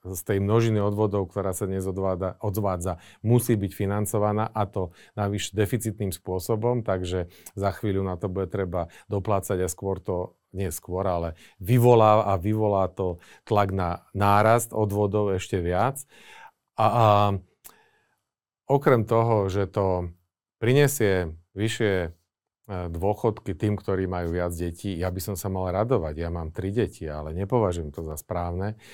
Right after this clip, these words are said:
pretože to bude mať mnoho negatívnych sprievodných efektov. Tak, ehm, to nemá žiadne efekty.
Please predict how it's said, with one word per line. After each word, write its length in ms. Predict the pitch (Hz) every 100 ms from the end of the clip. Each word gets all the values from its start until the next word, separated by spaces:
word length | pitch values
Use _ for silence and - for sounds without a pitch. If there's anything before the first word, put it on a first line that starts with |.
| -
pretože 400 | - 90 85 87 85
to 80 | 87
bude 240 | 85 90
mať 240 | 90 87 85
mnoho 400 | 95 98 92 92
negatívnych 680 | 104 117 120 110 95 90
sprievodných 600 | - - 92 92 90 85
efektov. 640 | 87 85 87 - 110 135 143 _ - - - -
Tak, 400 | 98 101 98 113
ehm, 640 | 101 101 98 98 95 87 _ - - - _ _ _
to 60 | 113
nemá 480 | 110 117 113 104 98
žiadne 480 | 98 117 120 101 104
efekty. 400 | 113 - 101